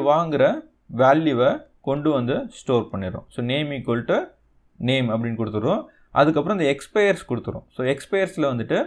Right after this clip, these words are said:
எத்தனாம் தேதி வரைக்கும் நமக்கு சிஸ்டத்துல இந்த குக்கி இருக்கணும் அப்படின்றத சொல்லிடுறோம். So, நம்ம என்ன சொல்லிடுறோம், நவம்பர் தேர்ட் வரைக்கும்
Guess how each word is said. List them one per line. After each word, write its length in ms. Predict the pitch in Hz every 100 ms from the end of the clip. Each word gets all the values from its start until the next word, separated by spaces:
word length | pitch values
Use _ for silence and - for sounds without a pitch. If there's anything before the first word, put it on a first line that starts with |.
| - _ - _ - 123
எத்தனாம் 460 | 131 - 208 208 165
தேதி 220 | 151 131 123
வரைக்கும் 420 | 131 139 170 202 - 135
நமக்கு 280 | 131 113 123
சிஸ்டத்துல 500 | 143 - 180 135 143 180
இந்த 140 | 135 127
குக்கி 240 | 127 - 160 131
இருக்கணும் 320 | 123 127 120
அப்படின்றத 380 | 113 113 104 165 -
சொல்லிடுறோம். 340 | 110 92 - _
So, 80 | 131
நம்ம 140 | 127
என்ன 80 | 151 156
சொல்லிடுறோம், 340 | 143 165 302 - _ _ _ - 120
நவம்பர் 400 | 151 180 175 - -
தேர்ட் 280 | 156 160 120 - -
வரைக்கும் 380 | 120 127 127 104